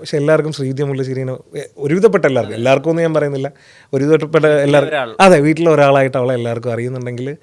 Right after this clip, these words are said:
Speaker 1: ഞാൻ പറഞ്ഞ പോലെ എൻ്റെ അമ്മയെപ്പോലെ അത്രയും സ്ട്രോങ് ആയിട്ടുള്ളൊരു, ഒരു, ഒരു, ഒരു സ്ത്രീ, ഒരു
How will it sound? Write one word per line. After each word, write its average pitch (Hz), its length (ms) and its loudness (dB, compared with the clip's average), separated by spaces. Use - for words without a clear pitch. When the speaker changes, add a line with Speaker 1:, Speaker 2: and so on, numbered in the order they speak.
Speaker 1:
ഞാൻ 120 100 -4
പറഞ്ഞ 123 160 -2
പോലെ 131 160 -2
എൻ്റെ 123 140 -4
അമ്മയെപ്പോലെ 135 440 -4
അത്രയും 139 300 -10
സ്ട്രോങ് 117 320 -10
ആയിട്ടുള്ളൊരു, 110 400 -12
ഒരു, 110 200 -14
ഒരു, 107 160 -12
ഒരു 107 240 -14
സ്ത്രീ, 110 360 -8
ഒരു 120 140 -12